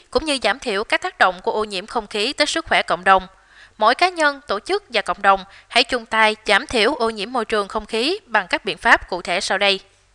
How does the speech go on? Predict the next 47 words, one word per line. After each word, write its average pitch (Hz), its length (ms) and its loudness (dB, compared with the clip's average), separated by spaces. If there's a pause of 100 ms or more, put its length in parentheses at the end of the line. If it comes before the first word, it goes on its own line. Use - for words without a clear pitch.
(760)
Sử 294 240 6
dụng 208 220 4
phương 254 180 -2
tiện 196 280 0
giao 220 120 0
thông 214 180 -4
công 208 180 0
cộng 185 360 2
thay 233 240 2
cho 214 120 -4
các - 180 0
phương 220 200 -4
tiện 185 280 -4
giao 190 120 2
thông 208 180 -2
cá 208 160 -4
nhân 262 340 0 (180)
như 220 80 -6
ô 202 140 0
tô 208 200 -2
riêng, 226 280 0
xe 208 220 -2
máy. 208 320 2 (640)
Tăng 311 180 4
cường 214 260 0
chia 262 160 -2
sẻ 202 280 2
phương 247 200 -6
tiện 175 200 -4
giao 190 100 -2
thông, 214 300 4 (220)
đi 226 100 -6
chung 208 180 -8
xe. 196 300 0 (1160)
Hạn 214 300 0
chế 285 260 0
đốt 302 300 4 (180)
và 240 120 2
tăng 285 200 2
cường 214 280 0
ủ 185 260 -2
phân 262 200 0
hữu 214 140 -4
cơ 240 360 4
bằng 190 200 -4
rơm 214 180 -2
rạ 165 320 4